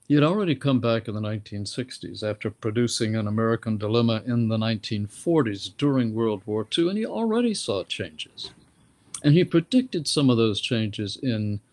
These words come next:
An American Dilemma. Myrdal believed, for example, that overt racial discrimination, legalized racial discrimination, the caste system, in effect, to get back to your earlier question,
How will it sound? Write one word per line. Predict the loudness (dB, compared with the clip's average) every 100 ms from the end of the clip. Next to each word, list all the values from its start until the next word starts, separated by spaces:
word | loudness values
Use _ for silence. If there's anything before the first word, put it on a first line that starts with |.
| _ -6
An | 0
American | 0 0 -2 -4 -6
Dilemma. | -4 -2 0 -2 -6 -16 -20 -20 _ _ _ _
Myrdal | 2 4 6 6 4 0 _ _ _ -2
believed, | 2 4 2 0 -4 -14 -20
for | -2 0 0
example, | 0 -2 -2 -2 -2 -4 -2
that | 0 2 0 -4 _ -20 -20 -20 2
overt | 4 6 6 4 2 -6 -18 _ _ _
racial | 0 2 2 2 -4
discrimination, | -4 -10 -8 -6 -6 -8 -10 -10 -10 -10
legalized | -6 0 2 2 2 0 -2 -6 -10
racial | -12 -12 -12 -14
discrimination, | -12 -12 -10 -12 -12 -16 -12 -8
the | -8
caste | -4 0 2 2 -2 -4
system, | -4 -4 -8 -12 -16 _ -4
in | -4
effect, | -4 -8 -10 -16 -20 _ _
to | -4
get | -2 2
back | 2 2
to | 0
your | 0 0
earlier | 0 0 0 -2
question, | -4 -8 -8 -10 -12